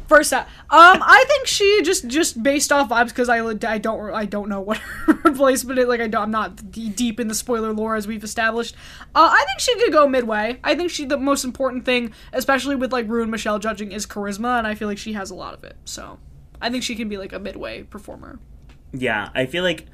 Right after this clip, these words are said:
Speaker 2: there's a lot of comedy challenges earlier in the season usually, and I think that she'll stand out in all of those. I worry for her in, like, I don't know, like,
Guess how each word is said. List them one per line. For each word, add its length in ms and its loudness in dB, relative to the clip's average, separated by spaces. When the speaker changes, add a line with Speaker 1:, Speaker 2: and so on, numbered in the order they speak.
Speaker 2:
there's 120 -4
a 60 -2
lot 160 0
of 80 -8
comedy 320 -6
challenges 500 -10
earlier 380 -4
in 80 -2
the 60 -4
season 360 -10
usually, 560 -8
and 140 -2
I 120 -2
think 260 -10
that 120 -6
she'll 380 -8
stand 340 -8
out 300 -4
in 100 -4
all 200 -6
of 120 -12
those. 580 -4
I 140 0
worry 420 -2
for 220 -8
her 220 -4
in, 240 -8
like, 240 -8
I 40 -10
don't 120 -8
know, 160 -10
like, 220 -12